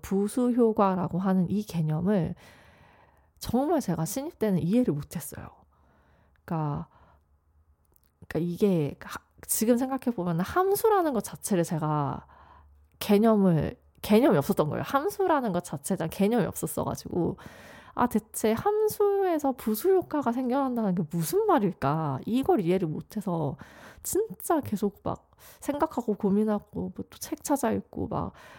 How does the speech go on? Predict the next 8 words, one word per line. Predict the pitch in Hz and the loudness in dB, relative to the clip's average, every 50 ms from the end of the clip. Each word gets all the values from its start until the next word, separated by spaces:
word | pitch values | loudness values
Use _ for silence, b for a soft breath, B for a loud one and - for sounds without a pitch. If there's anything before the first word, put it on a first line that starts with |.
| B B B _ - | B B B _ -12
이렇게 | - 196 185 185 185 185 - - | -8 -6 -6 -4 -4 -6 -6 -6
아티클 | - 180 - - 233 - - 220 | -6 -6 -6 -6 -4 -2 -2 -2
찾아 | - 240 254 - 254 226 | 0 0 0 2 2 2
읽고 | 196 - - 170 | 2 0 -4 -6
막 | 175 - | -6 -4
그랬던 | - - 214 214 - - 190 185 | 0 0 0 0 0 -2 -2 -2
기억이 | 175 - - 190 170 - 147 | 0 2 4 4 4 2 0
나거든요. | - 139 139 165 156 - - - - - 247 | -4 -4 -4 -4 -4 -4 -6 -6 -6 -6 -6